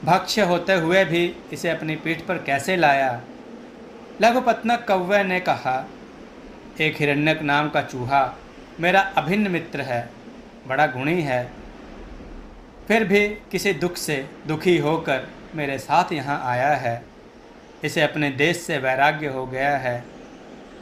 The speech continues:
मंथरक ने पूछा, "वैराग्य का कारण?" लघुपतनक ने कहा, "यह बात मैंने भी पूछी थी,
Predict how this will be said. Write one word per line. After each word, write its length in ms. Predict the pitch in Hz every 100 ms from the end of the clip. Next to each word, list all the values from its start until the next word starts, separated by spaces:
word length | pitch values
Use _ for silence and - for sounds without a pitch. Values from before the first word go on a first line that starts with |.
| - - -
मंथरक 400 | 185 214 220 226
ने 120 | 202 196
पूछा, 540 | 151 151 - 143 147 - - - -
"वैराग्य 440 | 143 143 139 139
का 160 | 160 165
कारण?" 520 | 156 139 139 170 180 175 - - - - - - - -
लघुपतनक 580 | 135 117 123 123 - 135
ने 140 | 127 123
कहा, 400 | 127 123 127 131 - - - - - -
"यह 160 | 180 208
बात 440 | 175 185 196 196 - - 156
मैंने 280 | 156 214
भी 140 | 208 196
पूछी 380 | 156 147 156 143
थी, 340 | 143 123 127